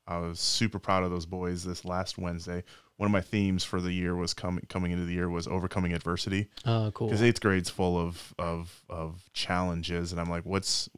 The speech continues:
Speaker 1: what's one thing that we could focus on?" And so I was, I'm really, like, their mindset is really important. Like, get, make sure that we have the right mindset in situations. So one of the things I've been preaching on is, is, uh, um, overcoming adversity.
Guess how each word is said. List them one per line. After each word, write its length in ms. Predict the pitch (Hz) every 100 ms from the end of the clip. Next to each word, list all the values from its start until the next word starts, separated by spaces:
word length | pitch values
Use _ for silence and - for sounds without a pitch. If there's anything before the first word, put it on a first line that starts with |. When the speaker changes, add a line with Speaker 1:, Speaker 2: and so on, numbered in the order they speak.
| _
Speaker 1:
what's 240 | 98 - -
one 400 | 90 92 90 90
thing 380 | - 87 85 85
that 160 | 82
we 120 | 87
could 220 | 85 85 -
focus 540 | - 85 - - -
on?" 320 | 62 50 50 - _ _ _ - - _ _
And 100 | -
so 140 | - 87
I 60 |
was, 200 | 85 82 - - -
I'm 140 | 92 98
really, 300 | 107 95 87
like, 300 | 85 82 -
their 100 | 85
mindset 560 | 85 87 90 90 90 85
is 160 | 82
really 260 | 80 85 80
important. 460 | 80 - 82 80
Like, 160 | 80 82
get, 160 | 90 -
make 240 | 90 90
sure 400 | - - 87 87
that 280 | 85 80 -
we 140 | 92
have 180 | 85 85
the 80 | 85
right 240 | 85 85
mindset 460 | 85 82 82 - 80
in 100 | 82
situations. 760 | - - 80 80 82 82 - - _ _ _ _ _ _ -
So 160 | 95
one 160 | 92 95
of 80 | 87
the 80 |
things 240 | 82 90 87
I've 120 | 85
been 140 | 85
preaching 340 | 82 92 - 87
on 200 | 85 85
is, 240 | 85 80 -
is, 300 | 85 82 90
uh, 340 | 82 82 80 -
um, 400 | 80 78 80 92 _ _ _ _ _ _ _ _ -
overcoming 480 | 85 82 87 85
adversity. 520 | 85 90 107 - -